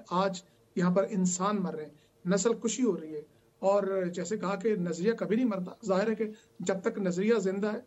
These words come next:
وہ خون کی آخری بوند تک لڑتے رہیں گے۔ اور یہی ہمیں نظر آ رہا ہے۔ باقی ٹرمپ کا منصوبہ ہے،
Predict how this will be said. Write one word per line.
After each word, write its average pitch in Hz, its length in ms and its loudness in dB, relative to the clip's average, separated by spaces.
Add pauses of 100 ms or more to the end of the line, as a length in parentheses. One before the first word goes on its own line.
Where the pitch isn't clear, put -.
(320)
وہ 208 320 6
خون 226 340 -4
کی 220 180 -2
آخری 196 400 -2
بوند 220 400 -2
تک - 520 -6
لڑتے 190 320 2
رہیں 160 200 -4
گے۔ - 280 -14 (220)
اور 180 120 2
یہی 196 260 4
ہمیں 226 120 2
نظر 190 220 0
آ 175 120 -4
رہا 196 60 -6
ہے۔ - 60 -10 (320)
باقی 214 300 -2
ٹرمپ 254 320 -2
کا 269 60 0
منصوبہ 220 380 0
ہے، 285 80 -6